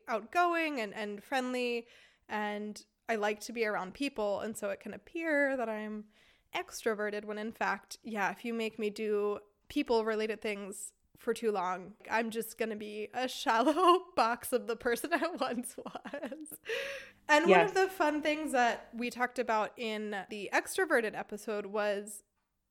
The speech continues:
Speaker 1: applying the same scale of introvert to extrovert to cultures themselves. And we talked about how America is much more of a f-,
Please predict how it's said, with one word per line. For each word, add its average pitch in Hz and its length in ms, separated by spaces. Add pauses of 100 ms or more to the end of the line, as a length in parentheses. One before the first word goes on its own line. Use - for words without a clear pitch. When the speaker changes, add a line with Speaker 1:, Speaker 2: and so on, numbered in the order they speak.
(100)
Speaker 1:
applying 254 600
the 277 80
same 240 320
scale 233 560
of 202 200
introvert 220 560
to - 80
extrovert 220 540 (260)
to 262 100
cultures 240 460
themselves. 247 760 (360)
And 240 100
we 254 120
talked 254 280
about 214 460 (160)
how 214 580 (560)
America 247 720
is 226 200 (240)
much 233 420
more 254 180
of 226 100
a 220 40
f-, - 300